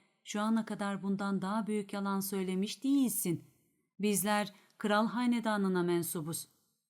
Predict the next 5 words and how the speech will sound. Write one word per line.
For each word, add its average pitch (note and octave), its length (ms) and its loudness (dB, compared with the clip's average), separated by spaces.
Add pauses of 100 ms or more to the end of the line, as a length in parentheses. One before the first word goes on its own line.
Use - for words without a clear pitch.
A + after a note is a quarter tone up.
(640)
Biz C#4 420 4
hükümdarlığa G#3 760 2
ondan G3 400 0
daha F#3 160 0
layıkken G3+ 840 -2